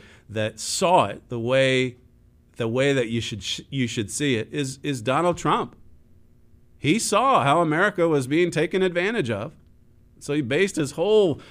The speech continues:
run for the presidency back in two thousand fifteen and sixteen on, in, in large part, better trade deals with China and so on.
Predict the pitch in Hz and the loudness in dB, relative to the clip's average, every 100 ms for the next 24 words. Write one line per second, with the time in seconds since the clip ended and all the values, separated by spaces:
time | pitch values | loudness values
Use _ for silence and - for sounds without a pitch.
0 | - 123 151 214 254 170 165 135 160 214 | -10 -2 2 2 2 0 -2 -2 0 0
1 | 269 156 117 120 107 143 147 131 156 160 | 0 -4 -2 -2 0 0 -2 0 0 2
2 | 160 147 131 156 156 175 170 165 190 226 | 0 0 -2 -2 -2 0 0 -2 -6 -8
3 | - 104 151 - - - - - - - | -8 -8 -10 -16 -20 -20 -20 -20 -20 -20
4 | - - - - 135 139 143 147 135 147 | -20 -20 -20 -12 -4 -2 -2 -2 -4 -4
5 | - 147 143 143 233 226 - 247 151 127 | -10 -6 -2 -2 -2 -2 0 0 2 0
6 | 190 185 160 175 170 175 156 151 - 160 | 0 0 0 0 0 0 0 -4 -4 -2
7 | 180 185 190 160 175 214 180 95 | 0 0 0 0 -2 0 -2 -4